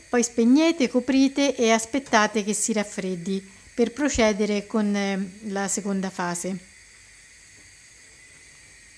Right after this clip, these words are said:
Quando il latte è appena tiepido,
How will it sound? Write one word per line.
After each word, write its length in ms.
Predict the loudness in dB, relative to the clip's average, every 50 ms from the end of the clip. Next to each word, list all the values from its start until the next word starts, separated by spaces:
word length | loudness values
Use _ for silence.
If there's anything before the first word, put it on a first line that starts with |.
| -20 -20 -20 -20 -20 -20 -20 -20 -20 -20 -20 -20 -20 -20 -20 -10
Quando 300 | -2 0 2 2 4 4
il 120 | 4 4 6
latte 460 | 4 4 2 2 0 -2 -2 -2 -2
è 160 | -2 -2 -2
appena 560 | -2 -2 -4 -4 2 4 6 6 6 6 4
tiepido, 800 | 2 2 0 0 0 -2 -4 -6 -6 -2 0 0 0 0 -2 -6